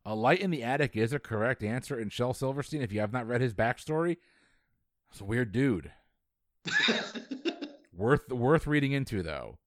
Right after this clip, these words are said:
Speaker 1: Moving along. Founded in London in seventeen sixty-six, Christie's is one of the world's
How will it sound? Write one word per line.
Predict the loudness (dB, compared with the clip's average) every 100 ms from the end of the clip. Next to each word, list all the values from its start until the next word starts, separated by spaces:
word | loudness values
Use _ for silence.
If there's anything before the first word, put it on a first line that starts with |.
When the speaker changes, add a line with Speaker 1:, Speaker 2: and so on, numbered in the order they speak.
| -6
Speaker 1:
Moving | 0 2 2
along. | 4 4 4 4 2 -2 -8 _ _ _
Founded | 2 6 6 6 4
in | 4
London | 2 4 2
in | 2
seventeen | 2 2 0 -4 -6 -6
sixty-six, | -4 -6 -6 -8 -2 -2 -2 -8 -20 _ _ _ _ _ _ _
Christie's | 6 6 6 -2 -2 -2 -2
is | -2 0
one | 0 0
of | -2
the | -4
world's | -2 0 2 2 -2